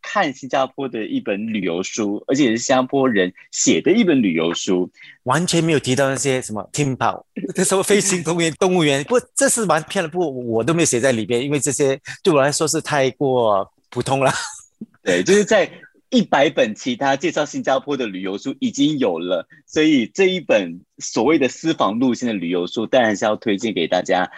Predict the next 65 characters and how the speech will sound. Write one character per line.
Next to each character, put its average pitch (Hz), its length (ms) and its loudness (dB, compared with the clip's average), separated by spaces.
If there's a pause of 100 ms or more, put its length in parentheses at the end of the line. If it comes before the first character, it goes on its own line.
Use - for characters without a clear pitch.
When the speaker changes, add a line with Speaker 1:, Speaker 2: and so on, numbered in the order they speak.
(180)
Speaker 1:
呃， 92 120 2
我 87 120 -2
们 87 220 0
很 107 320 -2
少 107 180 0
人 82 200 -4
知 101 180 -4
道、 98 160 0
很 95 140 -6
少 98 120 -4
人 78 140 -8
去 - 260 0
过 107 220 0
的 82 100 -4
一 82 120 -2
些 - 120 -4
景 82 220 -8
点 - 240 -2
嘛。 - 160 -4 (560)
Lawrence 196 460 2
其 135 160 -4
实 127 200 -2
也 107 160 2
是 123 280 -6
一 101 80 -2
位 101 480 2 (180)
很 120 240 0
喜 127 160 0
欢 113 300 0
旅 90 180 -2
游 78 220 -2
的 92 180 2
旅 78 160 -2
游 80 140 0
达 73 240 0
人， 80 320 2 (260)
之 139 100 2
前 107 300 2
你 117 80 6
有 104 160 4
提 98 160 -2
到 101 160 2
说 104 160 0
在 113 100 2
香 104 220 -4
港 92 340 -2
常 92 280 -6
住 139 140 0
了 98 120 2
一 85 100 0
段 98 220 0
时 - 220 -6
间， 87 360 0 (340)
那 170 120 2
么 151 100 6 (680)
等 120 140 2
到 147 340 4 (340)
新 170 220 -4
加 170 160 4
坡 160 320 0
可 156 140 0
以 110 200 0
出 151 300 -2
国 92 220 -2
了， 98 320 0